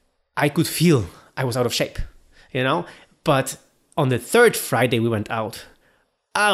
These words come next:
was like, "Yeah, I, I, I'm getting it, you know, it's, it's, it's, it's back."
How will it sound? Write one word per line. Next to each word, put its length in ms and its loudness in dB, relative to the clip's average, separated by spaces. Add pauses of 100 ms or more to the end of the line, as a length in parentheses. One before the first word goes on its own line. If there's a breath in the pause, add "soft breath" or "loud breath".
was 220 0
like, 260 -8
"Yeah, 760 0
I, 340 -4
I, 80 -6
I'm 180 2
getting 340 2
it, 160 -8
you 60 -6
know, 140 -4
it's, 180 -4
it's, 200 -6
it's, 180 -6
it's 160 -6
back." 400 -4